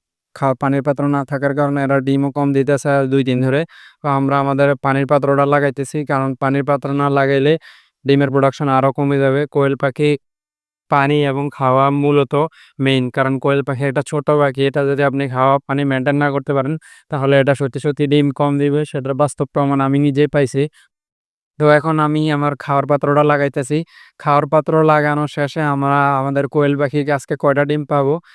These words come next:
সেটা আপনাদের দেখাবো। আর আমি খাওয়ার পাত্র যে লোহাটা লাগে সাইডে, ওইটা আমি নিজে বানাইছি। এই যে রড, উম, রড বান্ডিল বাঁধে, ওই রড দিয়ে, চিকন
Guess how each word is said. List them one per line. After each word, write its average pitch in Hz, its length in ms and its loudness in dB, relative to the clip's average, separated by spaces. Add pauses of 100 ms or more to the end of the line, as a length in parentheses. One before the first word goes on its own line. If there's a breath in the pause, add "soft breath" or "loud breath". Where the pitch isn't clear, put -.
(180 soft breath)
সেটা 147 220 -4
আপনাদের 139 320 -2
দেখাবো। 139 380 -2
আর 135 180 0
আমি 139 180 -2
খাওয়ার 143 280 -4
পাত্র 147 260 -4 (420)
যে 147 180 2 (580 soft breath)
লোহাটা 147 480 2
লাগে 151 320 2
সাইডে, 143 440 2
ওইটা 143 300 0
আমি 147 140 0
নিজে 151 300 0
বানাইছি। 143 440 -2 (520 soft breath)
এই 143 60 -8
যে 139 100 0 (120)
রড, 139 440 4
উম, 147 180 2 (280)
রড 139 300 2
বান্ডিল 139 380 2
বাঁধে, 147 280 0
ওই 147 180 4
রড 139 280 2
দিয়ে, 147 240 2 (680)
চিকন 151 300 -2